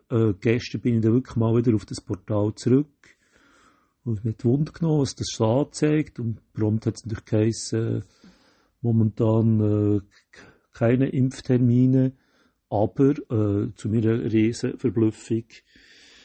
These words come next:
sind da diverse Buchstaben angegeben, die freigegeben seien. Okay.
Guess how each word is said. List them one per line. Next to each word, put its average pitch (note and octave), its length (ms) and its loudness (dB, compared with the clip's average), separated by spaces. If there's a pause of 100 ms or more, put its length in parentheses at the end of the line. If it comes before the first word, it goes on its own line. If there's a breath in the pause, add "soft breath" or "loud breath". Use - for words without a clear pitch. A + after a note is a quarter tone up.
(120 soft breath)
sind A2+ 240 -10
da A2 160 2
diverse G#2+ 540 -2
Buchstaben A2 840 -4
angegeben, G#2 480 -8 (120)
die B2+ 180 2
freigegeben B2 680 -2
seien. F#2+ 460 -4 (1600)
Okay. G#2+ 1080 2